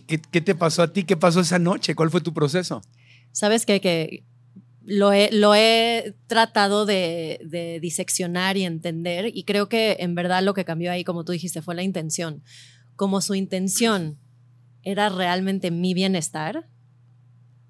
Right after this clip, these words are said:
Speaker 2: algo se abrió en mí. O sea, pude ver eso y claro, yo sabiendo y, y teniendo suficiente autoconocimiento, dije, "Esto es algo mío, esto es algo que yo tengo que voltear a ver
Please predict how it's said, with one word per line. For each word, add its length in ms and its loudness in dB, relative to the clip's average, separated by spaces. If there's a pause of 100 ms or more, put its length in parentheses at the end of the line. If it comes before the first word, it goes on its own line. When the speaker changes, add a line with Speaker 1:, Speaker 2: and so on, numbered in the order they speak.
Speaker 2:
algo 300 0
se 120 -2
abrió 220 -2
en 100 -6
mí. 180 -6
O 80 -8
sea, 240 -6
pude 360 2
ver 220 2
eso 500 -2 (500)
y 120 -6
claro, 460 2 (440)
yo 300 -2
sabiendo 480 0
y, 100 -4
y 140 -10
teniendo 340 -2
suficiente 380 -4
autoconocimiento, 840 -6 (200)
dije, 600 -6
"Esto 180 -4
es 120 -4
algo 260 -2
mío, 420 -8
esto 200 -8
es 60 -6
algo 160 -2
que 100 -10
yo 120 -4
tengo 160 -2
que 100 -6
voltear 340 -8
a 60 -6
ver 340 -8